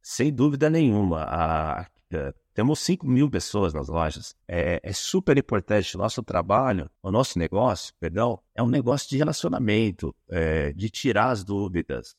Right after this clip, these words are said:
de fazer uma avaliação técnica, de mostrar os benefícios. Então, é, a gente tem robôs aqui, funciona bem, mas, mas funciona melhor o ser humano. Então, a gente tem sim um projeto em vista, onde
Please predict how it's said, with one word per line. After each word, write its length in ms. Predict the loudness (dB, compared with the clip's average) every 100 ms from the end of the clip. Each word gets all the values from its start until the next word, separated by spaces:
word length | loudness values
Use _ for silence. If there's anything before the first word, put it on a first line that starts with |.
| _
de 100 | -6
fazer 300 | -4 -2 0
uma 140 | 0
avaliação 760 | 0 0 0 -2 -4 0 0 -2 _
técnica, 560 | 0 2 2 -2 -8 -8 _
de 120 | -2
mostrar 480 | 0 0 0 2 4
os 100 | 2
benefícios. 720 | 0 -2 -4 0 0 0 -6
Então, 380 | -8 0 0 0 -6 _ _ _ _
é, 680 | -4 -2 0 0 0 0 -2 -8 _
a 80 | -6
gente 240 | -2 -2 0
tem 160 | 2
robôs 480 | 4 2 0 0 -2
aqui, 320 | -6 -8 -10 -12 _
funciona 640 | -14 -8 0 2 4 2
bem, 320 | 0 -2 -4
mas, 380 | -4 -4 -4 -8 -6
mas 440 | 0 0 0 -8 _ _ -12
funciona 380 | -4 0 2
melhor 380 | 2 2 2 0
o 40 | -2
ser 180 | -4
humano. 320 | -4 -4 -6 -8 _
Então, 480 | -8 2 4 4 2
a 120 | -2
gente 340 | 0 0 -2 -6
tem 380 | _ 0 2
sim 340 | 0 0 0 0
um 80 | 0
projeto 560 | 0 0 2 0 -2
em 60 | -6
vista, 520 | -4 -4 -4 -10 -20 -10
onde 480 | -6 -6 -8 -16